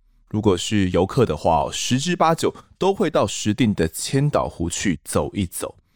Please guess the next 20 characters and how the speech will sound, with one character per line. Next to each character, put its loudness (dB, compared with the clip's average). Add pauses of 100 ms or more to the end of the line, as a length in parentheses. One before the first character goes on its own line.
(440)
那 0
这 0
千 -6
岛 0
湖 -2
哦， -4
虽 0
然 2
跟 2
我 0
们 -4
第 2
一 0
季 0
的 -4
这 0
个 0
案 0
子 -4
啊， -4